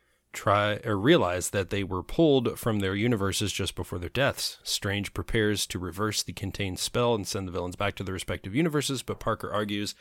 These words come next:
that they should first cure the villains' powers and insanity to prevent their deaths upon their return. Parker steals the spell, traps Strange in the mirror dimension, and with May,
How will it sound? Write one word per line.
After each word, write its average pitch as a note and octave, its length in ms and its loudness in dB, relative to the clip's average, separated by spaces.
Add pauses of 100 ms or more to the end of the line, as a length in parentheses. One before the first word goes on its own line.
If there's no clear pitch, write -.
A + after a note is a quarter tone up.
(200)
that A2 140 -6
they G2+ 80 -2
should - 180 -6
first C#3 260 0
cure D3 260 4
the B2 100 0
villains' G#2 320 0
powers G#2 440 2 (360)
and F2+ 420 -4 (1200)
insanity G#2 720 4
to - 140 -4
prevent G2+ 360 0
their G2 120 0
deaths F#2 400 0
upon G2+ 280 -4
their F2 120 -2
return. F2 460 0 (840)
Parker G#2+ 260 4
steals A2+ 380 2
the G#2+ 100 0
spell, A#2 340 6
traps A2+ 360 2
Strange G#2 440 2
in G2 100 -4
the F#2 60 0
mirror A#2+ 220 4
dimension, A2 640 2
and G2+ 320 -2
with F2+ 200 -4
May, G2+ 380 2